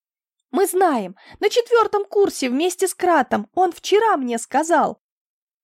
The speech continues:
«На четвертом? Но ведь начиная с четвертого огненные...» «Ходят в рейды, да». Я сглотнула, не ожидая такого. Думала,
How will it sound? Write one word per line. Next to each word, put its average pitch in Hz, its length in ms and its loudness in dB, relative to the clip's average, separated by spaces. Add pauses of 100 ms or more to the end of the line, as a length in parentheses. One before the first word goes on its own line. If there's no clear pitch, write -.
(240)
«На 214 200 -4
четвертом? 254 1000 -2 (440)
Но 240 180 2
ведь 269 300 -2
начиная 285 640 0
с - 80 -16
четвертого 285 720 -2
огненные...» 294 720 0 (920)
«Ходят 466 420 2
в 277 60 -2
рейды, 262 360 0
да». 233 400 0 (1900)
Я 233 220 -2
сглотнула, 254 640 -2
не 202 160 -4
ожидая 214 460 -2
такого. 190 640 -6 (800)
Думала, 269 640 2